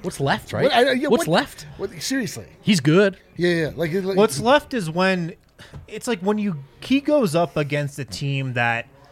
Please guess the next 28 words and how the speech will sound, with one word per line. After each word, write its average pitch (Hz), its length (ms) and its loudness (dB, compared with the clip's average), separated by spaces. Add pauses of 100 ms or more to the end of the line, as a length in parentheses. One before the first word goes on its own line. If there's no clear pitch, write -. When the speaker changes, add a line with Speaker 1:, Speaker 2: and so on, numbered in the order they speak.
(520)
Speaker 3:
isn't 180 400 2 (460)
good 156 200 2
defensively, 113 760 -6 (160)
you 143 80 -2
know, 147 80 4
is 160 240 0
a 170 60 4
below-average 143 760 2
team 131 220 -6
defensively, 107 760 -10 (560)
and 139 200 2
doesn't 156 360 4
really 143 260 4
have 135 200 2
a 120 80 0
head 127 240 0
coach 127 340 -2
or 120 100 -6
the 113 80 -10
personnel 117 680 -6
to - 160 -12
craft 120 460 0
a 131 40 -12
game 113 300 -10
plan 113 280 -8
to 107 100 -14
stop 117 400 -6
him. 104 160 -14